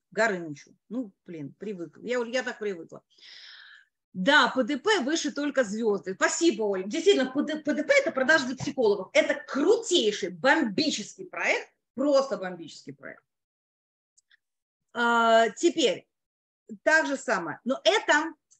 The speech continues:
я, знаете, я сомневалась <laughs> на самом деле, делать ли это.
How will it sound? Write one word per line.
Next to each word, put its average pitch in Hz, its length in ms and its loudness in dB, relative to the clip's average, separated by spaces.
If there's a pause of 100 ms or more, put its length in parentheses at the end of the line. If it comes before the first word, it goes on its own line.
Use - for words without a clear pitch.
(140)
я, 285 140 2 (100)
знаете, 453 300 2
я 359 160 0
сомневалась 311 720 0
<laughs> - 0 -
на - 160 -2
самом 285 320 0
деле, 233 220 -4
делать 339 440 2
ли 247 200 0
это. 185 380 -4